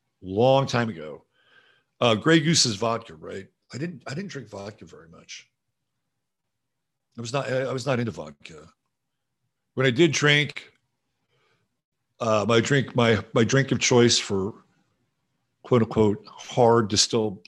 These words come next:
liquor, alcohol, was tequila,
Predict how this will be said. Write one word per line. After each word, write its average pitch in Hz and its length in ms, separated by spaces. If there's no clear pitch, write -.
liquor, 90 540
alcohol, 98 540
was 92 180
tequila, 90 720